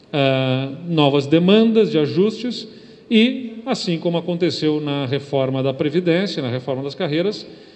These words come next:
é natural que os deputados queiram ainda fazer alguns ajustes. Então, nós temos, sim,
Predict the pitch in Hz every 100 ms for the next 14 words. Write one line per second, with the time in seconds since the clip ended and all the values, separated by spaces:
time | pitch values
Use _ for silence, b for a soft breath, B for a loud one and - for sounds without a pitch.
0 | B - 165 175 165 175 180 208 175 143
1 | 156 180 180 196 156 170 190 165 143 156
2 | 175 - 143 147 175 160 139 156 165 170
3 | 131 151 175 160 156 156 196 170 190 -
4 | - - 151 190 - 180 196 208 - 170